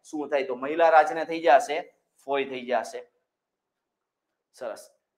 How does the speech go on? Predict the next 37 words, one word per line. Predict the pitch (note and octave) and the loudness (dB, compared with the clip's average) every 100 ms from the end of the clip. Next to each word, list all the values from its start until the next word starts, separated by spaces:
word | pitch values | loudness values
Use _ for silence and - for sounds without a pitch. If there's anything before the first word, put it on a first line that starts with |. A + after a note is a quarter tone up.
| - | -6
ચાલો, | B2+ G2+ | -6 -4
હવે | A#2+ D#3+ | 0 2
આપણે | E3+ D#3+ | 4 6
આ | |
રીતે | D#3+ D#3 D#3 | 4 4 -2
જોવાનું | D3 D3 C#3+ C3+ | 2 0 0 -4
છે. | D3 C#3+ - _ _ | -8 -10 -12 _ _
નેક્સ્ટ | A#2 E3+ F3+ F3+ | -4 0 0 -2
પ્રશ્નની | E3 E3 F3 E3+ E3+ | -6 -6 -6 -6 4
વાત | E3 E3 | 4 4
કરવામાં | - E3 E3 E3 E3+ | 0 0 0 4 4
આવે | C#3 - - _ _ _ _ _ _ _ _ | 2 -4 -12 _ _ _ _ _ _ _ _
તો | C3 | -10
નેક્સ્ટ | C3+ F3 - | -4 -4 -4
પ્રશ્ન | D3 D3+ - C3+ B2 - - | -6 -6 -4 -8 -8 -14 -8
તમારે | D3 E3 D#3+ | 2 4 4
બધાએ | D3+ D#3 E3+ | 2 4 4
ગણવાનો | E3 D#3 D#3 D#3+ D#3+ | 2 0 0 0 0
છે, | D#3 D#3 | -4 -6
પણ | D#3 - - D3+ - - | -8 -12 0 0 0 -6
આનો | D3+ E3+ E3+ - - | -2 0 0 -4 -6
તમે | D#3+ D#3+ | -6 -2
જે | E3 | -4
છે | D#3+ | -4
એ | D3+ D#3 | -4 -4
screenshot | D#3+ D#3+ E3 E3+ E3 | -4 -8 -6 -4 -2
લઈ | E3 | -2
લ્યો. | D#3 B2+ | -2 -4
ઘરે | C3+ D#3 | -4 -4
તમારે | D#3+ E3 D#3+ | -2 -2 -2
ગણવાનો | D#3 D#3 D#3+ D#3+ | 0 0 0 -2
થશે. | D3+ D3+ D3 C#3+ - _ - | -2 -2 -2 -8 -10 _ 2
આ | D#3+ | 2
screenshot | D#3+ F3 F3 E3 E3+ | 2 -8 -10 -2 -2
વ્યવસ્થિત | D3+ D3 D#3+ D#3+ F3 | 0 0 0 0 -4
રીતે | F3 D#3+ E3 | -4 -6 -2
લઈ | E3 F3+ D3+ | 2 4 2